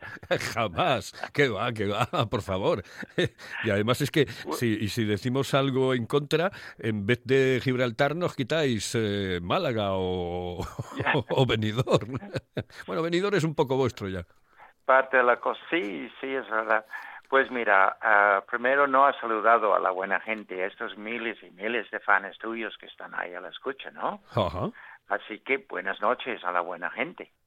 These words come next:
Speaker 1: Buenas
Speaker 2: ¿verdad?
Speaker 1: noches.
Speaker 2: Y espero están de tan buen humor como tú y yo.
Speaker 1: Sí, eso, eso es, eh, es fundamental, el humor. Sabes que a mí el, el humor me encanta, pero el británico está muy por encima de muchos, ¿eh? A mí el británico y el español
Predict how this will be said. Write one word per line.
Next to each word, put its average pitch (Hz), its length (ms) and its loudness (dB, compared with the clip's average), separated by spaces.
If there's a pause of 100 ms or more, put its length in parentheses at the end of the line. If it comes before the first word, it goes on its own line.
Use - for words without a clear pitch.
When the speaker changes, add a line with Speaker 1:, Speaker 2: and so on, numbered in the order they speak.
Speaker 1:
Buenas 92 340 -2
Speaker 2:
¿verdad? 175 100 -2
Speaker 1:
noches. - 400 -10 (180)
Speaker 2:
Y 101 80 -6
espero 120 500 2
están 123 360 2
de 107 120 -6
tan 104 240 2
buen 117 180 0
humor 120 340 2
como 107 240 -6
tú 151 220 -2
y 185 60 -10
yo. 170 500 -4 (180)
Speaker 1:
Sí, 73 320 -2 (200)
eso, 120 340 0
eso 139 160 -2
es, 127 120 -2
eh, 123 220 0 (300)
es 139 100 -4
fundamental, 135 520 0
el 110 100 2
humor. 120 220 0 (260)
Sabes 143 240 0
que - 120 -4
a - 20 0
mí 143 140 0
el, 123 380 -2
el 117 140 -2
humor 135 320 -2
me 139 100 -2
encanta, 120 400 -2
pero 107 340 0 (200)
el 107 160 0
británico 143 720 0
está 143 300 0
muy 143 260 -2
por 143 200 -2
encima 147 360 -2
de 135 80 -2
muchos, 123 440 -4
¿eh? 143 120 -4
A 123 60 -4
mí 127 120 -4
el 143 120 -2
británico 143 500 -2
y 135 80 -2
el 131 80 -2
español 135 420 -2